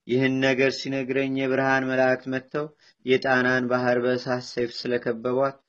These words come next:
በባህር ውስጥ የሚኖሩ አጋንንት ሸሹ። መባረቅትም ሊያጠፏቸው ተከታተሏቸው። በዚያቸው በሸሹባት ባህር ውስጥም አሰጠሟቸውና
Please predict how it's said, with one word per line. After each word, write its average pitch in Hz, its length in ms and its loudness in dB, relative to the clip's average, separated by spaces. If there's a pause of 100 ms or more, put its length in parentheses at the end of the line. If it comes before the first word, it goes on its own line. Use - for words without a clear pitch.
(280)
በባህር 127 480 6
ውስጥ 123 260 0
የሚኖሩ 127 480 0
አጋንንት 113 580 0
ሸሹ። 90 300 -10 (640)
መባረቅትም 123 800 4
ሊያጠፏቸው 120 760 0
ተከታተሏቸው። 92 1120 -6 (500)
በዚያቸው 123 600 4
በሸሹባት 127 880 2
ባህር 127 260 4
ውስጥም 139 360 -4 (440)
አሰጠሟቸውና 123 1000 -2